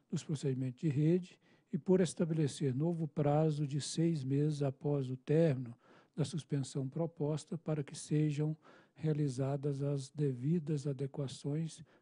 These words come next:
caso o processo quarenta e oito quinhentos zero zero três meia dezoito dois mil e dezessete sete três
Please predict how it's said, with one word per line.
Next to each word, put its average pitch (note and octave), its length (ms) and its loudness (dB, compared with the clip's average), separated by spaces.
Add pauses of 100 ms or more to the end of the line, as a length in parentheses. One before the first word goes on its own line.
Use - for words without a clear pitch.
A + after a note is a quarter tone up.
(100)
caso D#3 380 0
o - 20 -16
processo C#3 760 -4 (420)
quarenta C#3 280 0
e C#3 40 4
oito C#3 120 -2
quinhentos C#3 540 -2
zero C#3+ 240 0
zero C3+ 300 -2
três D3 480 0
meia C3 340 0
dezoito B2+ 540 -2
dois B2+ 140 -2
mil C3+ 100 -4
e C3 40 -2
dezessete C3 760 -8
sete - 380 -6
três E3+ 520 2